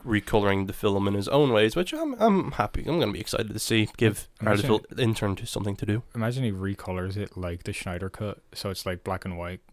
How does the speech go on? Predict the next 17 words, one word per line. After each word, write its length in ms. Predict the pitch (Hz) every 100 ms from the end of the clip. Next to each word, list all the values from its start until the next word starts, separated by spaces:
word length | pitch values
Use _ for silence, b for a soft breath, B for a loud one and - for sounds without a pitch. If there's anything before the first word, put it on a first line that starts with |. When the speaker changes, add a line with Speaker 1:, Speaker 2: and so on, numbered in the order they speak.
| -
Speaker 2:
It's 100 | - -
got 100 | 95
the 60 |
Speaker 1:
Oh, 120 | 131
Speaker 2:
entire 180 | 110 92
thing. 120 | 92
Speaker 1:
you 60 | 92
know 100 | 143 180
what? 120 | - _ _
Fair 460 | - - 120 131 123
enough. 360 | 107 101 - - b b b b b -
But 260 | - 156 -
yeah, 220 | 190 262
no, 260 | 220 226 196
it's 80 | -
just, 600 | 190 - - - - - _
it's, 260 | 135 - -